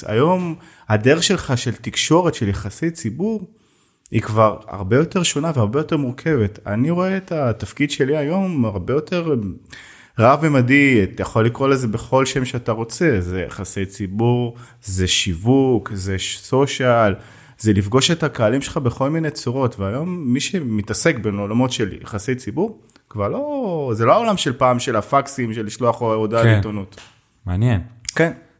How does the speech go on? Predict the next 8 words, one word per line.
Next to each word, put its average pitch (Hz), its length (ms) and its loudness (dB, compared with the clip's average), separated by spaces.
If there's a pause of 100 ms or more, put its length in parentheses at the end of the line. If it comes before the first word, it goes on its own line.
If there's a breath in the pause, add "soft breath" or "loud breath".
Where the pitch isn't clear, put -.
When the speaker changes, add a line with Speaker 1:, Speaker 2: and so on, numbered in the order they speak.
Speaker 2:
זה 92 460 0
באמת 95 300 2
עולם 127 180 4
שמשתנה, 98 520 2
כי 95 160 -4
הדיגיטל 101 580 0
מכניס 107 360 2
פה 95 680 0